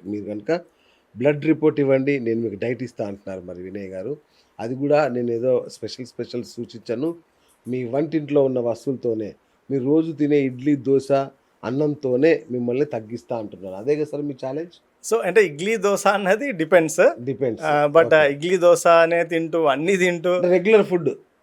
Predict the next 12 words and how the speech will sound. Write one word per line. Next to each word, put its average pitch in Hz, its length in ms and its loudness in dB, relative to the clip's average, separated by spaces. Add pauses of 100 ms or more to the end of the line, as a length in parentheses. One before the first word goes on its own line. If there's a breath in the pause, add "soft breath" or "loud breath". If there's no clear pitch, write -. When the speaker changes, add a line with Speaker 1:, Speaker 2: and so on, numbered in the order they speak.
(100)
Speaker 2:
యా, 165 200 2
రెగ్యులర్ 202 360 4
ఫుడ్. 139 260 -4 (100)
అంటే 151 100 4
Speaker 1:
రెగ్యులర్ 214 240 6
Speaker 2:
కొన్ని 208 180 6
Speaker 1:
ఫుడ్. 185 100 4
Speaker 2:
సందర్భాల్లో 190 520 6
కొన్ని 175 260 4
ఆపడం, 165 540 6
కొన్ని 156 280 -2
తగ్గించడం, 147 640 -2